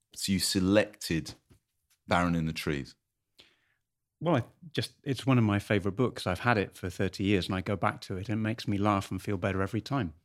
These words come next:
Speaker 2: Um, this might seem a, this is stretching a comparison a bit far, but I realised it makes me think of the first movement of the Eroica Symphony <laughs> by Beethoven,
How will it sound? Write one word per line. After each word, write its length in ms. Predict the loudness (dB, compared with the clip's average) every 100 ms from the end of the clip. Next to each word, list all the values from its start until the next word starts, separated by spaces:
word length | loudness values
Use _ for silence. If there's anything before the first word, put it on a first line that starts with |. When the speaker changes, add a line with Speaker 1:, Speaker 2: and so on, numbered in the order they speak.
| _ _ _ _
Speaker 2:
Um, 400 | -4 -2 -2 -2 -6 -14 _ -20 -20 _ _ _ _ -16 -16 -16 _ _ _ 0
this 280 | 2 2 4
might 260 | 4 4
seem 240 | 2 4 6
a, 240 | 6 2 -2
this 160 | -4
is 100 | -2
stretching 580 | -2 2 0 2 0 0
a 60 | 0
comparison 520 | -2 0 0 0 -2
a 40 | -2
bit 180 | -4
far, 300 | -2 0 0
but 280 | 0 -2 -4 _ -6
I 160 | -2
realised 520 | 0 0 0 0 0 -2
it 120 | -6 -2
makes 320 | -2 0 0
me 100 | 0
think 440 | 0 0 0 0 0
of 440 | 0 0 -2 -6 -18 -20 -20 _ _ _ _ _ _ _
the 160 | -6 -6
first 400 | 0 2 2 4
movement 460 | 2 6 4 4 2
of 180 | -2 2
the 60 |
Eroica 380 | 2 4 4 2
Symphony 460 | 0 0 0 -2 -2
<laughs> 180 | 0 2
by 60 |
Beethoven, 640 | 4 4 4 0 -4 -4